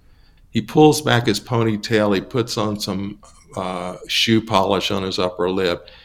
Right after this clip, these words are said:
He stuffs his cheeks with, um, Kleenex. He says, "I wanna look like a bulldog." And he starts talking in this gravelly voice, and while the cameras are rolling, he becomes Don Corleone.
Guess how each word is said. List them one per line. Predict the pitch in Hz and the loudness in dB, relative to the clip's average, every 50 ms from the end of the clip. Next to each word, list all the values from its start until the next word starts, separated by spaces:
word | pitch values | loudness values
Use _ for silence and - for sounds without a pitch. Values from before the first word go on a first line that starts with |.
| - _ - | -20 _ -4
He | - 131 | -2 0
stuffs | 123 - - - - 139 139 139 135 - - - | 0 0 0 0 2 2 2 2 0 -2 -4 -2
his | 110 101 98 90 82 - - | 0 0 0 -2 -4 -6 -6
cheeks | - - - - 117 110 104 101 104 - - - - | -6 -6 -2 2 2 2 2 2 -2 -6 -8 -8 -4
with, | 110 101 92 92 - - - - | -2 -2 -2 -2 -4 -8 -8 -6
um, | 92 85 82 90 90 90 92 - - _ _ _ _ _ _ _ _ _ _ _ _ _ _ - - - - | -6 -4 -4 -6 -8 -12 -14 -20 -20 _ _ _ _ _ _ _ _ _ _ _ _ _ _ -12 -12 -10 -10
Kleenex. | - - 147 139 135 135 117 104 85 78 - - - - - | -4 -2 0 2 2 2 0 0 -4 -6 -10 -12 -12 -10 -8
He | 101 101 | -8 -6
says, | - - 98 92 104 | -6 -6 -4 -4 -2
"I | 101 113 | -2 -2
wanna | 107 95 95 | 0 0 0
look | 98 101 98 95 - | 0 -2 -2 -2 -2
like | - 85 82 | -2 -2 0
a | 90 87 | -2 -2
bulldog." | 82 85 85 104 101 95 95 95 92 95 90 87 82 - - - - - - - - - - - - - - - | -2 0 2 4 4 4 2 0 -2 -4 -4 -4 -6 -6 -8 -12 -16 -20 -20 -20 -18 -18 -18 -18 -18 -20 -12 -4
And | - 104 104 | 0 2 2
he | 107 104 | 2 2
starts | - - - 147 143 135 139 - - | 0 2 4 4 4 4 4 0 -4
talking | - - - 127 117 117 113 - 113 98 95 | -4 0 2 4 4 4 2 0 -2 -2 -2
in | 95 92 | -4 -4
this | 87 85 82 - | -6 -6 -6 -8
gravelly | - - - 98 98 101 95 92 87 92 90 87 85 | -8 -6 -2 -2 0 0 0 -2 -2 -4 -4 -4 -6
voice, | 82 85 92 87 90 87 82 85 87 - - | -6 -6 -4 -4 -2 0 0 -2 -2 -4 -6
and | - - 95 92 | -8 -8 -8 -4
while | 95 98 107 120 117 | -2 0 0 0 0
the | 110 101 | -2 -4
cameras | - - 120 117 117 113 113 107 98 - | -4 -6 -6 -4 -2 -2 -4 -4 -4 -4
are | 90 90 | -6 -4
rolling, | 90 95 92 90 87 85 85 82 87 | -2 -2 -2 -2 -2 -2 -4 -6 -6
he | 87 95 90 | -8 -8 -10
becomes | 82 78 85 80 - _ _ - - - 98 98 95 90 90 90 87 - - | -10 -10 -12 -14 -14 _ _ -12 -8 -6 -4 -4 -4 -4 -6 -8 -8 -10 -10
Don | 120 - 90 87 87 85 85 82 | -6 -4 -4 -4 -2 -4 -6 -8
Corleone. | - - 82 80 85 85 85 85 85 82 80 - - - | -8 -6 -6 -4 -4 -6 -6 -8 -10 -12 -14 -14 -16 -18